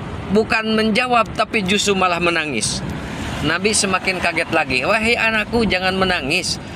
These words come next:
Tolong ceritakan kepada kami, amaliah apa yang menjadikan bapakmu dimuliakan oleh Allah?" Anak tersebut sampai menangis, ya. Isak-isakan, naon, Ji,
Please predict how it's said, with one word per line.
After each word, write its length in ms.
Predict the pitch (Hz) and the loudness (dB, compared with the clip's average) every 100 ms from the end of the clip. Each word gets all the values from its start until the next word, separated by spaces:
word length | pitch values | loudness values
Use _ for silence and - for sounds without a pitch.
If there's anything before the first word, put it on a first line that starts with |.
| - - | -10 -2
Tolong 320 | 190 202 196 | 2 4 2
ceritakan 560 | 196 190 190 190 190 185 | 0 -2 -2 -2 -2 -2
kepada 320 | 180 170 165 | 0 2 0
kami, 320 | 151 127 143 123 - - - - | 0 0 0 -2 -8 -12 -12 -6
amaliah 800 | 170 185 202 202 202 185 - 240 | 0 2 2 2 0 0 0 2
apa 260 | 240 247 214 | 2 2 2
yang 240 | 190 190 190 | 2 0 0
menjadikan 640 | 190 190 190 202 208 185 | 0 2 2 0 0 0
bapakmu 420 | 175 170 196 185 180 | 0 2 2 2 2
dimuliakan 540 | 160 156 160 170 156 143 | 2 2 2 2 0 0
oleh 160 | 139 | 0
Allah?" 400 | 127 123 104 92 - - - - - - | 2 2 2 -2 -4 -10 -10 -10 -10 -4
Anak 320 | 165 185 185 | -2 -2 -2
tersebut 640 | - 175 - 190 190 214 214 | 0 0 0 2 6 6 4
sampai 840 | - 180 175 156 175 180 175 170 - - - - - - - - 143 | 2 0 0 0 0 2 0 -2 -4 -6 -8 -10 -10 -8 -8 -4 0
menangis, 720 | 170 190 202 220 208 - - - - - - - 92 92 - - - - - - | 2 2 2 0 0 -4 -6 -8 -8 -6 -6 -2 -2 -2 -6 -10 -10 -10 -10 -4
ya. 240 | 120 180 247 - - - - - - - - - - - - - - - - - - - - - - | 0 0 -2 -10 -12 -12 -10 -10 -10 -8 -8 -8 -8 -8 -8 -8 -8 -10 -10 -10 -8 -8 -8 -8 -4
Isak-isakan, 800 | 147 156 - 156 151 123 156 185 | 0 0 0 0 2 2 2 2
naon, 240 | 190 151 151 | 2 2 0
Ji, 160 | 226 | -2